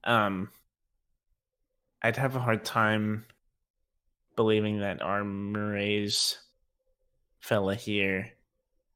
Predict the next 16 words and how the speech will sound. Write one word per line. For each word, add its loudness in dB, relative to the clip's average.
has, -4
like, -4
watched -2
Kaladin 0
deeply -2
and, -2
like, -8
wants 0
to -2
save 2
Amaram 0
so 0
Kaladin 0
can -4
get -8
vengeance. -6